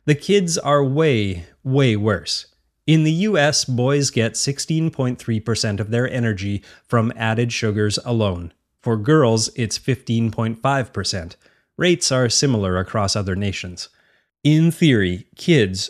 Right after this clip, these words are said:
should be able to get away with a little more sugar than adults, especially if it's whole food sugar from something like fruit. But not if they're sitting around all day, failing to realize their essential natures as living balls of kinetic energy, and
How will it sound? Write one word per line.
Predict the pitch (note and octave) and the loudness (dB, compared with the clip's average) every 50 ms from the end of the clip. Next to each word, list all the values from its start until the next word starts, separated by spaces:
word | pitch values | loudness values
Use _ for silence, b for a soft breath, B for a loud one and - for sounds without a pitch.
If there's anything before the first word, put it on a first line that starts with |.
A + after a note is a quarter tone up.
| - - | -8 -8
should | - - D3+ D#3 D#3+ | -4 -2 -2 -2 0
be | F#3+ F3+ F3 | 0 0 0
able | F3+ F3 F#3+ F3+ | 2 2 0 -2
to | F#3+ | 0
get | E3+ F3 E3+ E3+ | 2 2 2 4
away | E3 D3+ C3+ B2 A#2+ | 4 4 4 2 4
with | A#2 A#2 A#2 A2+ - - - | 4 2 2 0 0 -2 -4
a | A#2 | -2
little | A2+ A2 A2 A2+ B2 C3 D3 D#3 | 0 0 2 2 2 2 2 2
more | D#3 C#3+ B2+ B2 A#2+ A#2 | 2 2 2 2 2 2
sugar | - - A#2+ A2 A2 G#2+ G#2 | 0 0 -2 0 0 0 0
than | A2+ A2+ A2 | 0 0 0
adults, | A#2 A2+ G#2 F#2 F2+ F2+ - C3 | 2 0 0 -2 -4 -4 -4 -2
especially | A#2 - - - - - - E3 D3 C#3 | -2 -2 -2 -2 -2 0 2 2 2 2
if | B2 B2+ | 2 2
it's | A#2+ A2+ - | 0 -2 -2
whole | C3+ G#2 - - D#3 D3 C#3 | -8 -6 -2 2 2 4 2
food | C3 - - D#3 D3+ C#3+ B2 | 2 0 0 2 2 2 2
sugar | G#2+ - G#2+ F#2+ G#2 G#2+ G#2+ | 0 -2 -2 0 2 0 2
from | - B2+ A#2+ A2+ | 2 0 -2 0
something | - C3+ C3 - A#2 A#2 | -2 -2 -2 -2 -2 -2
like | A2 G#2 G#2 - | -2 -2 -4 -6
fruit. | - - C#3+ A2 E2+ - - b b b b b b - | -2 0 0 0 0 -2 -10 b b b b b b -2
But | D#3 D#3+ C3+ F#2+ - - - - _ - | 2 2 2 2 -2 -8 -12 -12 _ -2
not | C3 C3+ C#3 D3+ D#3 D#3+ E3 - - | -2 0 2 2 2 2 0 0 -2
if | E3 D#3 - | -2 -2 0
they're | - G3 | 0 0
sitting | F3+ - - C3+ A2+ A#2 B2 B2 | 0 0 0 0 0 0 0 0
around | A#2 A2 A2 B2+ D3+ E3+ D#3 A#2+ | 0 0 0 0 0 0 0 0
all | G2+ F#2+ F#2+ | 0 -2 -2
day, | F#2 G2 G2+ F2+ E2+ F#2 - _ _ _ | -2 -4 -4 -4 -6 -8 -12 _ _ _
failing | - - D#3 E3+ F3 E3 E3 E3 E3 D3 | -2 0 2 4 4 4 2 2 0 0
to | - D#3 C#3+ C3 | 0 0 0 2
realize | B2+ D3 F3 F3+ D3+ A#2+ A2+ A#2+ B2+ B2+ A#2 | 2 2 2 2 2 4 2 2 2 0 0
their | - B2+ B2 B2 | 0 0 0 2
essential | A#2 - C3+ C3 B2+ - C3 A#2 A2 | 0 0 0 -2 -2 -2 -2 -2 0
natures | A2 A#2+ C#3+ - - - - A#2+ A2+ A#2+ B2 | 0 0 0 -2 -2 -2 -2 0 0 0 0
as | C3+ B2 B2 A#2 A2+ | 2 2 2 0 0
living | A#2 A#2 C3 C3+ C3+ C#3 C3+ C3 | 0 2 2 2 2 2 2 4
balls | B2+ B2+ C#3 C#3+ C3+ C3 B2+ B2 | 4 4 4 4 4 2 2 0
of | C3+ A#2 | -2 -2
kinetic | - C3 B2+ B2 C3 C#3 - - | -2 -2 -2 -2 -2 -2 -2 -2
energy, | C3+ D3+ F3 D#3+ A#2 A2 G2 F#2 B B B B B B | -2 0 0 0 0 -2 -4 -4 B B B B B B
and | - C#3+ E3 F#3 F3+ E3 | 0 0 2 2 2 0